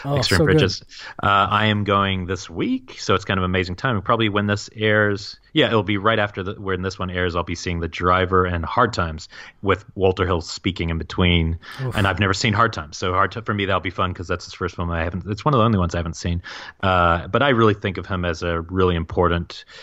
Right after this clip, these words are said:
Speaker 2: bridge director. He is the bridge, I think, between the, the Don Siegels, the Aldrichs,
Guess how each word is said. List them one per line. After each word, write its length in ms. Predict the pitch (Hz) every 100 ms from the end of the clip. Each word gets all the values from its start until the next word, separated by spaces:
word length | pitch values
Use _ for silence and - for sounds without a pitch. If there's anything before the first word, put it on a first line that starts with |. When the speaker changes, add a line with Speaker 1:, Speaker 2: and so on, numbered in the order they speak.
| - - -
Speaker 2:
bridge 640 | 95 95 117 104 - - -
director. 380 | 92 82 -
He 200 | 82 104
is 200 | 123 110
the 100 | 101
bridge, 420 | 87 98 104 101 95
I 80 |
think, 300 | 85 95 87
between 380 | 90 - 95 90
the, 360 | 85 85 82 80 - - - - -
the 80 |
Don 300 | 82 101 98
Siegels, 500 | 92 - 85 90 85 -
the 100 | 92
Aldrichs, 800 | 98 95 92 90 - - -